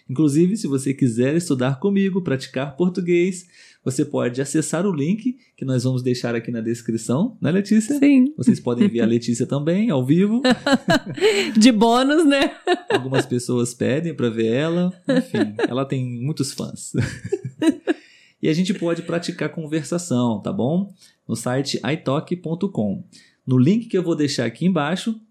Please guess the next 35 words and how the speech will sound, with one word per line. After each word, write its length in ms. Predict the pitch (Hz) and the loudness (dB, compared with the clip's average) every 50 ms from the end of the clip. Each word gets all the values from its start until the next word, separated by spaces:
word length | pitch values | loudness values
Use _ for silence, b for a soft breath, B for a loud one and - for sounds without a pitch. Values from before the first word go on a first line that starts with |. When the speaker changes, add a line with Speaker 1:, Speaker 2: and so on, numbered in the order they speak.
| _ _ | _ _
Speaker 1:
você 180 | - 117 117 - | -6 -4 -2 -2
vai 120 | 147 160 160 | -2 -2 0
ter 140 | 160 160 151 | 0 -2 0
direito 520 | 151 165 139 139 143 151 147 - 160 - - | 2 2 2 4 2 2 0 0 -4 -4 -2
a 420 | 123 135 135 135 131 131 127 123 | -4 -4 -4 -4 -4 -4 -4 -4
dez 460 | 117 110 113 117 139 156 196 233 185 | -6 -8 -6 -6 -4 -2 -2 -2 -2
dólares 640 | 143 127 113 120 135 151 170 226 233 - - - _ _ _ - | -2 -2 0 0 0 0 0 0 -2 -4 -10 -14 _ _ _ -4
de 120 | 123 127 | -4 -4
crédito 600 | 127 - 120 110 113 131 151 175 175 - 254 277 - | -2 0 0 0 0 -2 -2 -4 -4 -4 -6 -6 -8
se 300 | _ - - - - 147 | _ -12 -10 -4 -4 -2
você 320 | 131 135 139 135 - 139 135 | -2 -2 -4 -2 -2 -2 -2
ainda 240 | 135 139 143 143 | -2 -2 -4 -4
não 260 | 135 120 117 127 165 180 | -2 0 0 0 0 -2
conhece 400 | 175 165 139 123 123 131 127 - | -2 -2 0 2 2 2 0 -2
o 60 | 175 | -4
site. 400 | - 131 110 95 92 - - 104 | -4 -4 -4 -4 -6 -6 -6 -6
Então, 300 | 98 - 110 135 175 175 b b b b b b b | -2 0 0 0 -2 -4 b b b b b b b
você 220 | - 113 127 - 117 | -6 -4 -2 -2 -4
pode 300 | - - 120 143 170 175 | -4 -2 -2 -2 -2 -2
se 100 | - 175 | -4 -4
cadastrar 640 | - 160 143 143 135 127 - - 123 131 156 190 - - | -2 -2 0 0 -2 -2 -2 -2 -2 -2 -2 -4 -4 -4
através 500 | 120 117 - - 120 113 117 127 131 123 | -6 -4 -2 -2 -2 -2 0 0 0 2
desse 260 | 117 120 117 - 123 | 0 -2 -2 0 0
link 440 | 113 110 110 127 160 - 190 180 - | 2 2 2 2 0 0 -2 -2 -2
e 80 | 117 127 | -2 0
você 380 | 127 131 131 131 - 131 131 | 0 0 -2 0 0 0 0
vai 500 | 123 131 127 127 127 131 131 127 120 117 120 B B B - | 0 0 -2 -2 0 2 2 2 2 0 -2 B B B -2
ganhar 280 | 123 123 127 135 139 | 0 0 2 2 0
dez 380 | 135 127 135 156 180 196 185 - | 0 0 0 0 0 0 -2 -4
dólares 440 | - - 120 127 135 135 139 135 135 | -4 -2 -2 0 0 0 0 -2 -2
pra 120 | - - 135 | -4 -6 -4
fazer 300 | - 160 175 185 170 160 | -2 -2 -2 0 0 0
as 80 | 156 | -2
suas 280 | - - 160 165 143 107 | -2 -2 0 0 0 0
aulas, 420 | 90 - - - - - - - | -2 -4 -6 -8 -10 -12 -16 -20